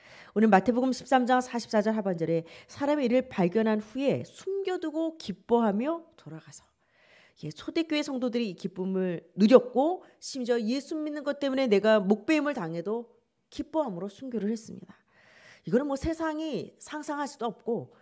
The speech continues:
이해할 수도 없는 일입니다. 근데 오늘날 기독신자들에게 이 기쁨이 있냐는 거죠. 우리가 무신론자로 알고 있는 이 니체라는 철학자가 내가 예수를 믿을 필요성을 느끼지 않는 이유는 기독신자들,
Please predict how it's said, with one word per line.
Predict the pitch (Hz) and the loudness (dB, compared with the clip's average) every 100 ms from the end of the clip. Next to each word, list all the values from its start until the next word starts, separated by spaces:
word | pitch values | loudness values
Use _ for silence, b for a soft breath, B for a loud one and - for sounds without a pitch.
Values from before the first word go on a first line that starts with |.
| b b | b b
이해할 | 226 302 349 320 339 | 4 4 4 0 -6
수도 | - - 302 | -8 -4 -4
없는 | 151 214 | -2 -4
일입니다. | 151 151 147 135 - - _ _ b b b | -4 -6 -8 -10 -14 -20 _ _ b b b
근데 | - 285 | -4 2
오늘날 | 196 214 208 233 139 - b - | 4 4 2 0 -4 -10 b -18
기독신자들에게 | - 285 - 254 233 208 208 220 214 | -14 -12 -8 -4 -4 -4 -2 -2 -2
이 | 202 - | -4 -12
기쁨이 | - - 220 214 | -12 -10 -6 -4
있냐는 | 151 160 165 143 | -6 -8 -10 -12
거죠. | 131 - - b b b b b b b b b b _ | -16 -18 -20 b b b b b b b b b b _
우리가 | 196 196 | 0 2
무신론자로 | 208 180 220 311 302 294 269 254 254 | 4 2 -2 0 -2 -2 2 4 6
알고 | 160 160 | 4 4
있는 | 196 202 | 2 2
이 | 185 | -2
니체라는 | 147 180 - 214 196 196 | -4 -8 -6 -6 -4 -6
철학자가 | - 202 196 - 139 160 139 123 - | -8 -10 -10 -10 -6 -6 -6 -8 -2
내가 | 156 196 247 | 0 2 0
예수를 | 254 302 294 247 | 0 -2 -2 -2
믿을 | 190 247 | -2 -2
필요성을 | 247 381 370 311 302 | -4 -4 -4 -2 -2
느끼지 | 196 214 208 | -4 -4 -2
않는 | 190 175 190 | 0 0 -4
이유는 | - 208 175 247 147 - b b b b b _ _ _ | 2 4 4 0 -4 -8 b b b b b _ _ _
기독신자들, | - 208 - 160 143 - 208 | -8 -8 -8 -10 -10 -12 -20